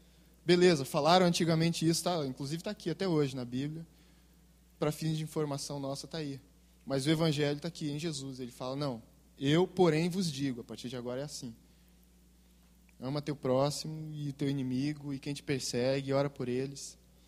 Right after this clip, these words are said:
Ah,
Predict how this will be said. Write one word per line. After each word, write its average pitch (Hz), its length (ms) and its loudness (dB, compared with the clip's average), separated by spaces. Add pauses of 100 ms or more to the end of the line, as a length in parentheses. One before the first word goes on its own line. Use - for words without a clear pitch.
(2000)
Ah, 117 500 -4